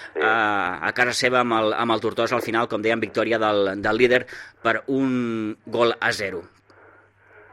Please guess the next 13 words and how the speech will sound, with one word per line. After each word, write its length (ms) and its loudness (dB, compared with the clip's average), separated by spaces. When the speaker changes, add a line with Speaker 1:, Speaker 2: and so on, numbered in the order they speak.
Speaker 1:
Bueno, 380 -4
juvenil 360 -2
B, 180 0
Blanca 340 -2
Subur 380 -4
un, 260 -2
Sant 180 -4
Boià 240 0
un. 200 -4
Partit 420 -4
amb 140 -2
un 140 -2
resultat 500 -2